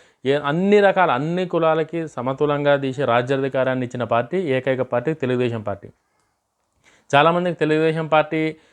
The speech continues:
ఎందుకు ఇప్పటికీ నలభై మూడేళ్ళు అయినా సరే కూడా ఆ పార్టీకి ఎందుకు ఆ క్యాడర్ ఇప్పటికి అట్లనే ఉంది, ఎందుకు తెలుగుదేశం పార్టీని అంత ఇష్టపడతారు అని చెప్పేసి అంటే,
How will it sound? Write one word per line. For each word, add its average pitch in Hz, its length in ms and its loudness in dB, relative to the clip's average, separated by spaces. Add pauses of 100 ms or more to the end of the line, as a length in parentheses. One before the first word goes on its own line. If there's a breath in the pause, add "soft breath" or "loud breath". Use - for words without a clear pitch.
(300 soft breath)
ఎందుకు 202 600 0
ఇప్పటికీ 175 520 2
నలభై 147 280 -2
మూడేళ్ళు 165 340 0
అయినా 165 160 -2
సరే 160 160 -2
కూడా 170 180 2
ఆ 156 160 2
పార్టీకి 175 460 0
ఎందుకు 175 280 0
ఆ 165 60 2
క్యాడర్ 143 300 0
ఇప్పటికి 139 280 -2
అట్లనే 131 260 -2
ఉంది, 123 360 -4
ఎందుకు 170 260 -2
తెలుగుదేశం 160 540 0
పార్టీని 143 300 -2
అంత 127 160 -6
ఇష్టపడతారు 135 500 0
అని 127 160 -2
చెప్పేసి 123 260 -4
అంటే, 147 320 -4